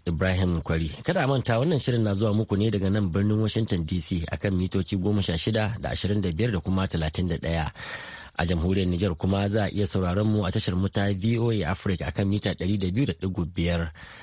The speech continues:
Baya ga haka a koda yaushe ake so za a iya zuwa shafukan mu na intanet a V O A Hausa dot com ko kuma sashen hausa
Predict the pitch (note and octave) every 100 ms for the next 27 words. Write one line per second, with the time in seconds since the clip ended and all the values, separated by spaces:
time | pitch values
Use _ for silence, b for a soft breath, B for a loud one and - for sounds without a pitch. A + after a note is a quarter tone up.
0 | B - F2 E2+ F2+ F#2 D#2 F2+ G2 F#2+
1 | G2+ E2 F#2+ G2 E2+ G#2 G2+ F#2+ G2+ E2
2 | G#2 G2 G2+ G2+ G2+ A#2 G2+ F2 F2+ -
3 | F#2 G2 F2+ - E2+ E2 G2+ G#2 F#2 G2
4 | G#2+ F2+ - C3+ B2+ B B B - F#2
5 | G2+ F#2+ G2 F2+ F#2+ G#2+ A2 G#2+